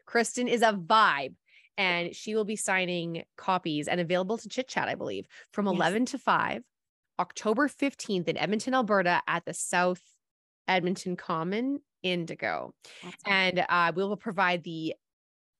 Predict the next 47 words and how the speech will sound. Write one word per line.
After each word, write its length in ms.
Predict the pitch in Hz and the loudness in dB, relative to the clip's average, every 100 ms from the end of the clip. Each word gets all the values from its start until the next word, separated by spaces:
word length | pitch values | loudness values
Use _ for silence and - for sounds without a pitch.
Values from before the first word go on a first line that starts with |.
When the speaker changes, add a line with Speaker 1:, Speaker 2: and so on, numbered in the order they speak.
| _ | _
Speaker 1:
address 340 | 180 185 185 | 0 2 0
in 40 | 190 | -2
the 40 | 170 | -2
show 180 | 202 | 0
notes, 340 | 208 311 - - | 2 2 0 -4
a 100 | - | -2
Google 460 | 202 214 190 247 240 | 0 2 4 4 2
Maps 340 | 208 202 214 - | 0 0 0 -4
link 400 | 208 220 262 - | -2 0 -2 -6
if 120 | - | -8
you 80 | 202 | -10
prefer. 560 | 208 - 214 202 262 392 - - - | -12 0 4 6 4 0 -8 -20 -6
And 300 | 202 190 190 - _ _ _ - | -2 0 -2 -6 _ _ _ -6
if 120 | 180 | -2
you 100 | 220 | 2
get 140 | 262 | 2
a 40 | 233 | 2
chance 320 | - 226 208 | 2 0 -2
to 100 | 202 | -4
meet 260 | 190 185 180 | -2 -2 -2
this 140 | 175 | -6
person, 400 | - 180 175 160 | 0 0 0 -4
this 180 | 160 - | -4 -4
human 300 | 202 196 180 | -2 0 0
who 180 | 175 165 | -2 -2
will 600 | 160 202 202 180 143 170 - - _ _ - | 2 4 6 4 0 -6 -20 -20 _ _ -2
dramatically 600 | 214 202 202 196 - 147 | 0 4 4 4 0 -8
from 260 | - 220 | -2 -2
afar 420 | 208 - 196 165 - | -2 0 2 2 0
impact 560 | 196 202 - 180 185 - | -4 -6 -2 -4 -4 -10
your 400 | 165 165 151 - _ | -6 -4 -4 -8 _
way 280 | 156 185 | -2 0
of 180 | 226 170 | 0 -2
living, 300 | 147 - - | -6 -8 -8
your 120 | 156 | -8
business, 360 | 151 160 156 160 | -6 -8 -8 -10
the 80 | 160 | -10
way 80 | 156 | -10
you 100 | 156 | -8
see 260 | - 226 | -8 -4
the 120 | 240 | -2
world, 340 | 196 175 165 160 165 | 0 2 2 0 -4
and 160 | 160 - | -6 -2
ultimately 500 | 160 294 175 143 143 | -2 -2 -4 -8 -8
increase 240 | 156 170 | -8 -8
your 80 | 160 | -8
performance. 480 | 165 165 170 139 - | -8 -6 -6 -6 -10